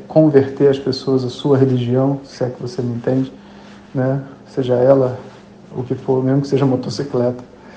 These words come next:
Sabe? Entender a diversidade e viver bem em harmonia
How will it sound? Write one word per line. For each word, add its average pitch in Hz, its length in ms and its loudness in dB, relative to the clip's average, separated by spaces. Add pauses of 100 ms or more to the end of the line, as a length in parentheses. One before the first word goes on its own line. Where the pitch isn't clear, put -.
(640)
Sabe? 180 340 0
Entender 165 680 0
a 165 40 0
diversidade 135 840 0 (800)
e 151 120 0
viver 147 400 0
bem 139 360 0
em 143 80 0
harmonia 139 600 2